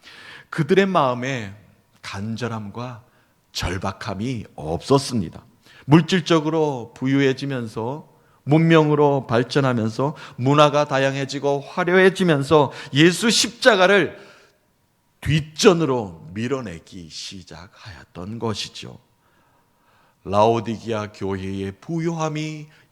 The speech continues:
예수님을 온전히 바라보지 못한 눈먼 자,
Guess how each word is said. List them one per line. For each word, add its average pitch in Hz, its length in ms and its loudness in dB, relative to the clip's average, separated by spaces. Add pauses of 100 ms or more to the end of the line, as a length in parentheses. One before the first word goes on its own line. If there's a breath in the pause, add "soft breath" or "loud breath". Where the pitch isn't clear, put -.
예수님을 92 1080 -8
온전히 156 540 -8
바라보지 117 640 -10
못한 104 600 -12
눈먼 156 580 -6
자, 120 220 -10